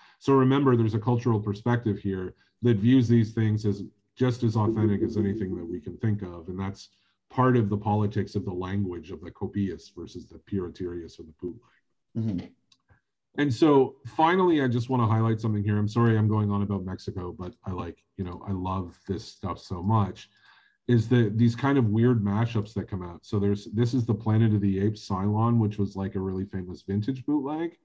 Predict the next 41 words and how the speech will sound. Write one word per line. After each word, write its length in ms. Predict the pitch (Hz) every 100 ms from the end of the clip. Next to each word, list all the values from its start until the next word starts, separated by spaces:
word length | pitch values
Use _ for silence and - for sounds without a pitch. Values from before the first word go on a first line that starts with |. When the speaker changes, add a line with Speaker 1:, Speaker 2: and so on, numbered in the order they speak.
| -
Speaker 2:
Mm-hmm. 200 | 117 113 117 _ _ _
Speaker 1:
which 200 | 123 117
is 120 | 107
a 60 | 104
Planet 360 | 104 123 127 120
of 120 | 107
the 200 | 107 107
Apes 440 | 113 107 - - _ _ _ _ _
head, 580 | - 131 120 107 95 92 - _ _ _ 101
like, 140 | 101
Mego 480 | 95 117 123 117 110
style 400 | - 107 101 90
head 420 | 117 117 101 98
on 160 | - 101
a 40 |
Cylon 560 | 101 - 107 104 101 101
Raider 300 | 98 98 95
body 400 | 85 92 98 95
from 300 | - 90 85
Mattel. 680 | 82 - 135 110 90 90 - _ - -
So 200 | - 156
it 120 | 123
branches 360 | 160 175 175 135
out 140 | 143
into 180 | 143 123
these 200 | 113 107
kind 220 | 113 123
of 60 | 117
more 240 | 117 110
original 400 | 104 123 135 123
looking 320 | 110 104 107 101
figures, 440 | 104 95 98 95
such 220 | 120 110
as 160 | 113 95
these, 320 | 107 104 101
like, 200 | 104 101 _ _
Planet 380 | - 123 123 117
of 80 | 104
the 200 | 101 110
Apes 160 | 107
astronauts 920 | 101 123 127 104 95 87 92 - -